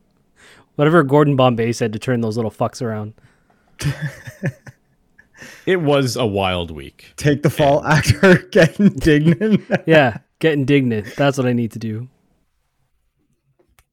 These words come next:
Speaker 2: There was all sorts of crazy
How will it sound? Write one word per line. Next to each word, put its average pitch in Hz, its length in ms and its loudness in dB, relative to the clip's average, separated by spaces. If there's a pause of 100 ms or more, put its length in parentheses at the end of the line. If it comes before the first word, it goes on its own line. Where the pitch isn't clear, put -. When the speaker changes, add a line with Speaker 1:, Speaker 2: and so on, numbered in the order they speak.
(140)
Speaker 2:
There 120 240 -2
was 117 420 -2 (120)
all 117 180 0
sorts 101 320 -4
of 85 240 -10 (100)
crazy 85 720 -8